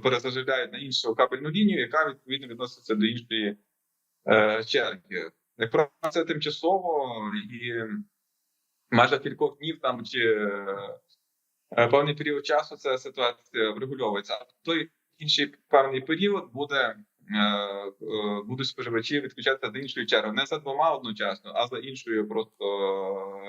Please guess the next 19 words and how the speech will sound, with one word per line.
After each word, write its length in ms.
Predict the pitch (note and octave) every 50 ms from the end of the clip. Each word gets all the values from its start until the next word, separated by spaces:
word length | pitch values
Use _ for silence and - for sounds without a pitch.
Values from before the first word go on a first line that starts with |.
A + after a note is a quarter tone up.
| G2+ G2+
е, 40 | G2+
чергою. 500 | - - B2 G#2+ - - - - - - _ _ _ _ _ _ _ _ _ _ _ _ -
Ми 100 | - D3
намагаємося 460 | D#3+ D#3 D3+ D3 E3+ D#3+ D3+ - -
десь 260 | D3 - - - - -
про 300 | B2 B2 A#2+ B2 B2+ B2
це 200 | - C3+ B2+ A#2+
десь 320 | B2 A#2+ A#2 - - -
інформувати, 1080 | F2+ B2 B2 B2+ B2+ C#3 C3+ C#3 C#3+ D#3+ F3 F3+ F3+ - E3 D3 C3 B2 A#2+ A2+ A2 G#2+
шукаємо 480 | G#2 - A2+ A2+ B2+ C3+ B2+ B2+ A#2+ A#2+
шляхи, 260 | A#2 A2+ G#2+ C3 C3+ C3+
щоб 300 | - - G#2+ G#2 G#2+ G#2
десь, 360 | A#2 A#2 A#2 - _ - -
е, 140 | G2+ G2+ G2
споживачі 560 | - _ - A2 G#2 A2 G#2 G#2+ G#2 - A#2+
отримали 440 | A2 G#2+ - A2+ A2 G#2+ G#2 G#2 G2+
про 140 | G#2 G2 G2
це 140 | - A2+ G#2
також, 300 | - G2 - - G2+